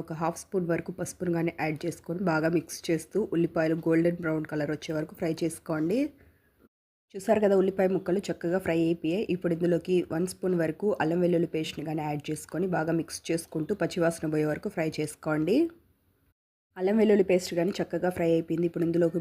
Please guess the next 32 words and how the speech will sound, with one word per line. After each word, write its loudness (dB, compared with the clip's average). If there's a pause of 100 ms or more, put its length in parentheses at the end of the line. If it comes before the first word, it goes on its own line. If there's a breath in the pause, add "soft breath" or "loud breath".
మూడు 4
వందల 4
గ్రాముల 0
వరకు -6
మటన్ని -2
యాడ్ -4
చేసుకొని -4 (100)
బాగా 2
మిక్స్ -6
చేసుకుంటూ -4
ఫ్రై 0 (120)
చేసుకోండి. -2 (540 loud breath)
ఇక్కడ 2
నేను 6
లేతగా 4
ఉండే 2
మటన్ని -2
తీసుకున్నాను -4
కాబట్టి -4
కుక్కర్లో 4
ఉడికించుకోలేదన్నమాట. -2 (160)
ఒకవేళ 0 (100)
మీరు 0
ముదురుగా 2
ఉండేది 0
తీసుకున్నట్లయితే -8
కుక్కర్లో 0
ఒక -8
మూడు 0
విజిల్స్ -4
వరకు -6
ఉడికించేసుకొని -4